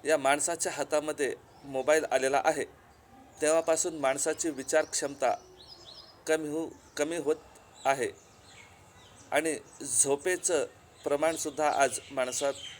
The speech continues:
कमी झालेलं आहे. झोप पूर्ण न झाल्यामुळे माणसामध्ये चिडचिडेपणा, डिप्रेशन, अस्वस्थता येत असते, हे तुम्हाला माहीतच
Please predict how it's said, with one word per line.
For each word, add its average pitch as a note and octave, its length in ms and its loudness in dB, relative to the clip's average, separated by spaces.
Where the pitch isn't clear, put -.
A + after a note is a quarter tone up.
कमी C#3+ 220 -2
झालेलं B2+ 340 -2
आहे. A#2 500 -2
झोप F3 220 4
पूर्ण E3 200 -2
न D#3+ 240 0
झाल्यामुळे D3 580 0
माणसामध्ये D3 680 -2
चिडचिडेपणा, C#3+ 720 -4
डिप्रेशन, C#3+ 560 -2
अस्वस्थता D3 760 0
येत C#3+ 160 0
असते, A#2 260 -4
हे E3 80 -2
तुम्हाला E3 280 0
माहीतच D3+ 380 -4